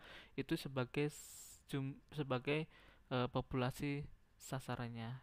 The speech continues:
Kenapa saya pilih, kenapa saya batasi populasi sasaran seperti itu? Karena saya kira mahasiswa semester tiga, lima, tujuh, dan seterusnya itu, em, sudah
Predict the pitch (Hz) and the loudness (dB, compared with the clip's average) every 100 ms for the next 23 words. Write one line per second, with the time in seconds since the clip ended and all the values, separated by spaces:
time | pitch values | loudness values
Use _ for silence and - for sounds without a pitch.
0 | - 131 160 175 151 151 - 131 - 127 | -6 -2 -2 0 0 0 0 -2 0 -2
1 | 127 127 - - - - - - 127 139 | 0 -2 -6 -20 -20 -20 -20 -8 -4 -2
2 | 156 156 143 135 123 - 135 127 127 - | 0 0 0 0 0 0 -2 -2 -4 -10
3 | - 143 - 123 139 123 131 - 123 - | -6 -6 -2 -2 -2 -4 -6 -4 -6 -8
4 | - 127 120 143 - 131 143 - 135 - | -6 -6 -4 -4 -2 -2 -2 -4 -6 -6
5 | 131 147 165 - - - - - - - | 0 2 2 -4 -20 -20 -20 -20 -20 -6
6 | 123 127 135 120 131 - 131 131 - 143 | -2 -2 -2 -6 -6 -6 -8 -8 -6 -6
7 | 151 151 147 143 131 131 127 127 123 139 | 0 0 2 0 -4 -2 -2 -4 -4 -4
8 | 143 143 - 135 - - 127 - 127 143 | -2 -4 -4 -4 -4 -8 -6 -4 -2 -2
9 | - 131 147 147 - - - - - 127 | -4 -4 -2 -2 -6 -20 -20 -20 -4 0
10 | 123 127 127 127 127 131 - - - - | 2 2 0 -4 -6 -8 -14 -20 -20 -20
11 | - - - - - - 131 147 | -20 -20 -20 -20 -8 -4 2 2